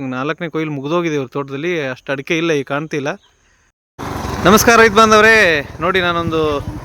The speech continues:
ಆ, ಶಿವಮೊಗ್ಗದ ಹತ್ರ ಸುಮ್ನೆ ಹೋಗುವಾಗ, ದಾರಿಲಿ ಹೋಗುವಾಗ ಕಂಡಂಥ ಒಂದು ತೋಟ ಇದು. ತೋಟ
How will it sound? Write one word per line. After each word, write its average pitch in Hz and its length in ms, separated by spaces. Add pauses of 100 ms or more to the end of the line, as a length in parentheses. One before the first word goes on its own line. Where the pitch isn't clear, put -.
(500)
ಆ, 143 120
ಶಿವಮೊಗ್ಗದ 208 400
ಹತ್ರ 202 220 (240)
ಸುಮ್ನೆ 196 180
ಹೋಗುವಾಗ, 190 340
ದಾರಿಲಿ 170 320
ಹೋಗುವಾಗ 185 340
ಕಂಡಂಥ 165 400
ಒಂದು 160 140
ತೋಟ 151 220
ಇದು. 143 500 (1200)
ತೋಟ 233 260